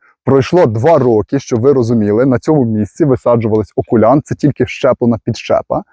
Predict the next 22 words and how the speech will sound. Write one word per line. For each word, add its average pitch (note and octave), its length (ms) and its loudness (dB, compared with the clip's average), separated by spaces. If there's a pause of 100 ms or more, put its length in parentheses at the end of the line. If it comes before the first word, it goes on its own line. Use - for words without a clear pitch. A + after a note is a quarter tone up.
(440)
І D3 220 2
через B2 280 2
два A#2 160 2
роки A#2+ 320 0
ми A#2 100 2
маємо B2+ 460 2
ось A#2 180 -4
такий A#2 300 0
результат. G#2+ 480 -2 (520)
Це D3 120 0
у C3+ 140 2
нас B2 440 -2 (180)
лінійка B2+ 440 0
пленів A2 440 0
взагалі A#2+ 340 0
вважається G#2 640 0 (580)
найкраща, B2+ 680 0
я G2+ 100 0
думаю, G#2 300 -2
що - 140 -4
в F#2+ 60 -8
світі. - 400 0